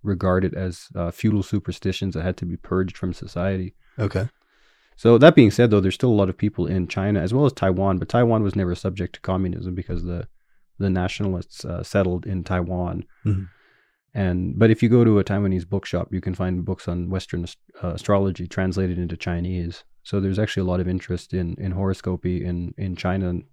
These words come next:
Speaker 1: these days.
Speaker 2: Yeah, it's been, uh, from what I have seen from other astrologers and people I've talked to, it seems like it's really, um, had a resurgence or a sort of re-, renaissance over the past maybe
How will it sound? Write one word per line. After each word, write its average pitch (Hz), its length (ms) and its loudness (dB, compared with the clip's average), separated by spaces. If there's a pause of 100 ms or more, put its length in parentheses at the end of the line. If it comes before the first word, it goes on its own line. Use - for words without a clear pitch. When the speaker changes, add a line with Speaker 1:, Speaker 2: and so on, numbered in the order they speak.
Speaker 1:
these 101 260 4
days. 87 360 -6 (240)
Speaker 2:
Yeah, 110 300 4
it's 87 140 -2
been, 92 420 2
uh, 90 120 -2
from - 280 -2
what 95 100 4
I 90 200 2 (400)
have 107 240 -2 (260)
seen 117 360 2
from 92 280 0
other 90 220 2
astrologers 90 520 0
and 87 120 -2
people 90 240 0
I've 85 100 0
talked - 300 2
to, 87 80 -2
it 85 80 -4
seems 90 240 -2
like 87 120 -2
it's - 180 -4
really, 90 420 0
um, 85 400 0 (300)
had 98 180 2
a 90 40 4
resurgence 101 720 2
or 85 220 4
a 92 100 -2
sort 90 180 -4
of 85 120 -2
re-, 92 220 2
renaissance 95 560 0
over 92 100 -2
the 90 80 2
past - 540 -2
maybe 90 520 0